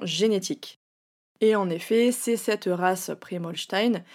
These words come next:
qui produit environ quatre-vingts pour cent du lait récolté en France, ce qui en fait la première productrice de produits laitiers industriels, à côté de la Montbéliarde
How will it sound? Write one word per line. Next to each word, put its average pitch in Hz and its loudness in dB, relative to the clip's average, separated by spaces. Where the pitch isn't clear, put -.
qui 240 0
produit 196 2
environ 185 0
quatre-vingts 202 -4
pour 185 -10
cent 190 -4
du 175 -6
lait 175 -2
récolté 170 -2
en 190 0
France, 190 -4
ce - 0
qui 247 0
en 185 -2
fait 214 2
la 196 2
première 196 0
productrice 202 -4
de 220 2
produits 180 -4
laitiers 175 -2
industriels, 175 -2
à 190 2
côté 208 4
de 175 -2
la 180 4
Montbéliarde 185 0